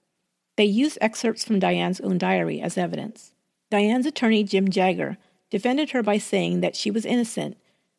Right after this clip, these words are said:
and that there was a killer on the loose that the state didn't bother to try to find. As to Diane's lack of emotion over the events,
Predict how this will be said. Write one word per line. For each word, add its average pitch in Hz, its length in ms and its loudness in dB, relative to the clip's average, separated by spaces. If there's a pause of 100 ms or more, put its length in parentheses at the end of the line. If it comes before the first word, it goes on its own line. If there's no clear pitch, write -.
(100)
and 226 120 6
that 226 100 4
there 262 100 4
was 262 160 2
a 254 40 -6
killer 247 320 0
on 190 120 2
the 175 80 2
loose 170 320 0
that - 160 -8
the 175 80 -4
state - 340 0
didn't 196 240 0
bother 170 320 0
to 190 120 -2
try 135 220 -6
to 156 60 -4
find. 160 480 -6 (920)
As 220 140 4
to 233 120 0
Diane's 202 380 4
lack 190 220 0
of 175 60 -6
emotion 190 460 0
over 165 140 -4
the 165 160 -2
events, 165 500 -2